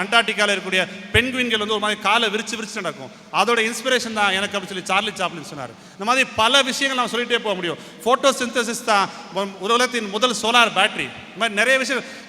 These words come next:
மேலேருந்து கீழே விழுந்த ஆப்பிள் தான் நியூட்டன் நமக்கு காமிச்சது.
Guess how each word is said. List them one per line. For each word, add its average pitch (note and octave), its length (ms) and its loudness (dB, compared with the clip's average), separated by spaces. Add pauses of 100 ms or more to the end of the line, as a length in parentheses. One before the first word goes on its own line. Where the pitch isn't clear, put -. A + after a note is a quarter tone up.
(180)
மேலேருந்து B3+ 460 4
கீழே C4+ 220 4
விழுந்த A#3 340 4
ஆப்பிள் B3 360 4
தான் G3+ 220 6 (260)
நியூட்டன் C4 260 0
நமக்கு A3 280 -2
காமிச்சது. G3 380 -4